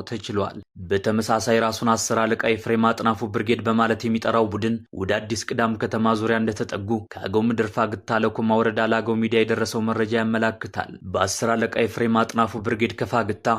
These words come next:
ከሳት ማዳንጊያ ቀኝ አዝማች ስሜነ ደስታ ብርጌድ እና ከዳንግ ላይ ቢተወደድ መንገሻ ጀንበሬ በማለት ጽንፈኛው ኃይል በአገዋዊ ዞን መጠነ ሰፊ ወረራ እያካሄደ መሆኑን ምንጮቻችን አረጋግጠዋል። ጽንፈኛው ኃይል በአገዋዊ ዞን ህዝብ ላይ እያደረገ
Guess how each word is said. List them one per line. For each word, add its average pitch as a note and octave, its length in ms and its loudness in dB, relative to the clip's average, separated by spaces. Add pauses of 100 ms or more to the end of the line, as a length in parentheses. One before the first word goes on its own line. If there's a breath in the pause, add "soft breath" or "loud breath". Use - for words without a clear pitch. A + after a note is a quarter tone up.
ከሳት G#2+ 380 -4
ማዳንጊያ A2+ 540 2
ቀኝ A2+ 240 0
አዝማች A2+ 360 0
ስሜነ A2+ 320 0
ደስታ A2+ 320 0
ብርጌድ G#2+ 360 0
እና A2 120 0 (300)
ከዳንግ G#2 360 -2
ላይ A#2 160 4
ቢተወደድ A2+ 520 0
መንገሻ A#2 400 0
ጀንበሬ A#2 420 2
በማለት A2+ 420 2
ጽንፈኛው A#2 580 0
ኃይል A2+ 260 2
በአገዋዊ A2+ 440 4
ዞን A2+ 200 0
መጠነ A2+ 340 0
ሰፊ A#2 300 -8
ወረራ A#2 300 2
እያካሄደ A2+ 540 -2
መሆኑን A2+ 340 0
ምንጮቻችን A2+ 720 -2
አረጋግጠዋል። A2+ 800 2 (200)
ጽንፈኛው A2+ 540 0
ኃይል A#2+ 240 2
በአገዋዊ A#2 440 4
ዞን A2+ 200 0
ህዝብ A2 220 -4
ላይ A#2 160 2
እያደረገ A#2 420 2